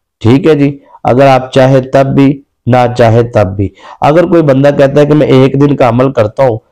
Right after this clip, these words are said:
तो मेरा, मैं कौन सा आमिल हूँ? तो ये गलत बात करता है। अगर कोई कहता है, "जी, मैं चालीस दिन का अमल करता हूँ, बस मैंने अमल कर लिया, उसके बाद मेरा इससे क्या ताल्लुक है?" सर, आप जब वज़ाइफ की दुनिया में आते हैं, अमलियात की दुनिया में आते हैं, आप चाहते हैं तब भी,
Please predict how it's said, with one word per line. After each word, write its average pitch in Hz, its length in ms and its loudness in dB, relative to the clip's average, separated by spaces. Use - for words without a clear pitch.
तो 190 60 2
मेरा, 214 260 2
मैं 196 240 2
कौन 220 160 2
सा 190 160 0
आमिल 151 300 0
हूँ? 117 120 -2
तो 127 60 0
ये 131 160 2
गलत 117 280 0
बात 98 260 0
करता - 300 -14
है। - 80 -16
अगर 151 160 0
कोई 156 120 -2
कहता 160 280 0
है, 160 60 2
"जी, 160 60 -2
मैं 147 200 0
चालीस 131 360 0
दिन 156 140 0
का 143 120 0
अमल 143 200 0
करता 120 340 -2
हूँ, 113 160 -2
बस 135 240 -2
मैंने 143 200 2
अमल 135 220 0
कर 131 220 0
लिया, 143 240 2
उसके 127 180 -4
बाद 139 200 2
मेरा 135 200 2
इससे 131 220 -2
क्या 127 200 0
ताल्लुक 113 400 -2
है?" 107 140 -2
सर, 143 140 2
आप 139 240 0
जब 127 200 0
वज़ाइफ 120 300 2
की 143 120 0
दुनिया 117 340 2
में 131 140 2
आते 113 240 -2
हैं, 113 200 2
अमलियात 123 580 2
की 170 60 2
दुनिया 143 360 2
में 131 120 2
आते 113 260 0
हैं, 120 240 2
आप 131 280 -2
चाहते 131 400 0
हैं 127 220 0
तब 135 240 0
भी, 156 240 0